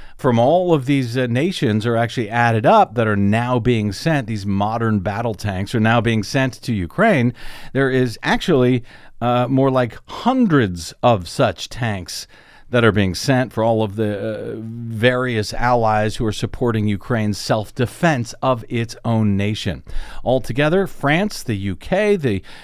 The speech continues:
U S, Poland, Germany, the Netherlands, and Sweden will send hundreds of tanks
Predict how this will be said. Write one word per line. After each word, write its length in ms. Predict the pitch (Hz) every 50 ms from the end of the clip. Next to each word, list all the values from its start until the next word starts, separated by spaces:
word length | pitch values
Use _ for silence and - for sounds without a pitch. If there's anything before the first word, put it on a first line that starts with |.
| - -
U 300 | - 101 117 127 123 139
S, 260 | 160 196 202 - -
Poland, 460 | - - - 160 180 196 196 202 185
Germany, 480 | 131 139 180 190 196 196 190 185 185 180
the 240 | 147 127 110 104 101
Netherlands, 580 | 104 139 175 170 175 170 165 165 165 165 147
and 160 | 131 117 95 -
Sweden 480 | - - - 156 190 208 208 185 185
will 160 | 156 139 135
send 320 | 123 - - 147 131 127 113
hundreds 680 | - - - - 247 254 226 156 123 98 80 76 -
of 200 | - 101 95 87
tanks 500 | - - - 170 165 170 175 165 - -